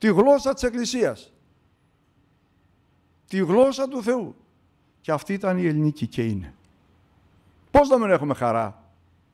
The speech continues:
Πώς να μην εγκαυχόμεθα εν Κυρίω; Πώς να μην ευχαριστούμε Εκείνον; Και περισσότερο, σας παρακαλώ, κυρία μου, και περισσότερο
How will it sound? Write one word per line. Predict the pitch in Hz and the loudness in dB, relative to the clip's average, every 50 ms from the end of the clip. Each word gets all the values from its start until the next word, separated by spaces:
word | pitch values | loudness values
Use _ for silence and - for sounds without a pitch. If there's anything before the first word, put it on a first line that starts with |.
| _ _ _ _ _ _ _ _ _ _ _ _ _ _ _ _ | _ _ _ _ _ _ _ _ _ _ _ _ _ _ _ _
Πώς | 247 277 285 | 4 4 4
να | 277 277 269 | 4 4 2
μην | 277 277 262 | 2 2 0
εγκαυχόμεθα | 247 220 196 226 214 - - 123 254 285 294 277 262 196 226 226 | 0 4 4 4 4 2 0 2 4 4 4 4 2 -2 -2 -4
εν | 208 185 | -4 -2
Κυρίω; | 170 190 202 202 185 156 123 104 95 - - _ _ _ _ _ _ _ _ _ _ _ _ _ _ _ _ _ _ _ _ _ _ _ _ _ _ _ _ _ _ _ _ _ _ _ _ _ _ _ _ _ _ _ _ _ _ | 0 0 0 2 0 0 -2 -4 -6 -12 -16 _ _ _ _ _ _ _ _ _ _ _ _ _ _ _ _ _ _ _ _ _ _ _ _ _ _ _ _ _ _ _ _ _ _ _ _ _ _ _ _ _ _ _ _ _ _
Πώς | - 302 311 285 269 | 2 4 4 4 4
να | 269 262 | 2 2
μην | 269 294 294 285 | 2 4 4 4
ευχαριστούμε | 269 202 - 240 247 240 233 208 - - 277 277 254 240 | 4 4 0 -2 -4 -4 -4 -6 -6 -4 -2 0 2 2
Εκείνον; | 226 220 - - 254 277 285 269 214 165 127 104 92 92 - _ _ _ _ _ _ _ _ _ _ _ _ _ _ _ _ _ _ _ _ | 0 0 -2 -4 -2 0 0 2 0 0 -2 -6 -8 -12 -16 _ _ _ _ _ _ _ _ _ _ _ _ _ _ _ _ _ _ _ _
Και | - 185 | -6 -4
περισσότερο, | 160 185 185 180 165 - 285 294 277 277 247 202 139 101 - - - _ _ _ _ _ _ _ _ _ _ _ _ _ _ | -2 0 0 0 2 2 2 4 4 4 4 4 2 -2 -8 -14 -20 _ _ _ _ _ _ _ _ _ _ _ _ _ _
σας | - - 175 - | -6 -6 -2 0
παρακαλώ, | 175 165 156 143 147 147 139 | 0 0 0 0 0 0 0
κυρία | 117 127 120 117 113 113 | -2 -4 -6 -6 -6 -8
μου, | 110 113 - _ _ _ _ _ _ _ _ _ _ _ _ _ _ _ _ _ _ _ _ _ _ _ _ _ _ _ _ _ _ _ _ _ _ _ _ _ _ _ _ _ _ | -12 -14 -18 _ _ _ _ _ _ _ _ _ _ _ _ _ _ _ _ _ _ _ _ _ _ _ _ _ _ _ _ _ _ _ _ _ _ _ _ _ _ _ _ _ _
και | _ - 208 | _ 2 2
περισσότερο | 180 202 202 190 185 175 254 294 294 302 294 285 262 170 107 110 - - _ | 4 4 2 2 2 4 4 2 4 6 4 4 4 4 0 -4 -14 -20 _